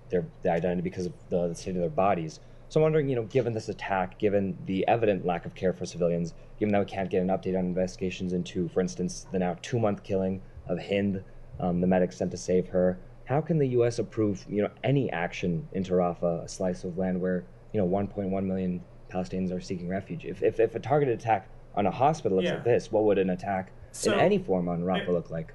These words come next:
Speaker 2: a-, again, <clears throat> do not believe that this attack was on the hospital.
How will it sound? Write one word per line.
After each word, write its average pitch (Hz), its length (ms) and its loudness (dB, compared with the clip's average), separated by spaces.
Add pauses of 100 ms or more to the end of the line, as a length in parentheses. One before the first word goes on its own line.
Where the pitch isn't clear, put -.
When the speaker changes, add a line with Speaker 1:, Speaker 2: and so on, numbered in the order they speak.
(100)
Speaker 2:
a-, 180 140 -2
again, 180 760 -2 (460)
<clears throat> - 520 -16
do 156 120 -2
not 190 240 4
believe 131 400 -4
that 127 120 -8
this 131 160 -8
attack 127 300 -2
was 135 120 -6
on 120 120 -2
the 107 60 -8
hospital. 113 680 -4